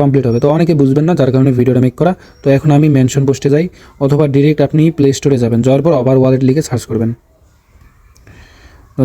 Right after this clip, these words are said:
দেখেন, অবার ওয়ালেট লিখে সার্চ করলে, তো এরকম এই যে অবার ওয়ালেট লিখে সার্চ করলে ওটা আপডেট করে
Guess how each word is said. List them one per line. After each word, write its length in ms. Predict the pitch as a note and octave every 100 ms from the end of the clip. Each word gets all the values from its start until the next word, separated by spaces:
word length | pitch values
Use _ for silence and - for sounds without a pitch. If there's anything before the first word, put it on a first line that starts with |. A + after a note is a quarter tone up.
| C3+
দেখেন, 200 | C3 E3 C#3
অবার 160 | C3+ D3
ওয়ালেট 240 | C#3+ C#3+ C#3
লিখে 160 | C#3 C3+ C#3+
সার্চ 160 | C3+ -
করলে, 160 | D3+ E3
তো 40 | D3+
এরকম 220 | D3 C#3+ D3
এই 60 | C#3
যে 40 | C3+ B2+
অবার 140 | C3
ওয়ালেট 180 | C3+ C#3
লিখে 140 | C3+ C3+
সার্চ 140 | C#3 C3+
করলে 140 | - F3
ওটা 120 | C#3+ C#3
আপডেট 200 | B2+ C3+ -
করে 120 | F3+